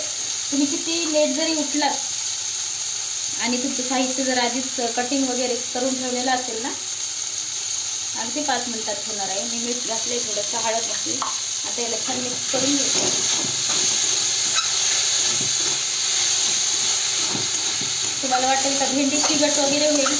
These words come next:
चिकट नाही होणार ती भेंडी, मी तुम्हाला दाखवते तशी.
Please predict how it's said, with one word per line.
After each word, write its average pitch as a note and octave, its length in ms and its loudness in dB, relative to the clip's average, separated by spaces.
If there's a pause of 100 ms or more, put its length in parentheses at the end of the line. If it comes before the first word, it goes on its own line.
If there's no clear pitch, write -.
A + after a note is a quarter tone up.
चिकट D4 360 2
नाही D4+ 180 4
होणार B3+ 220 2 (100)
ती B3 40 0
भेंडी, B3 280 0
मी C#4 80 2
तुम्हाला B3+ 300 2
दाखवते C4 400 0
तशी. C4+ 320 0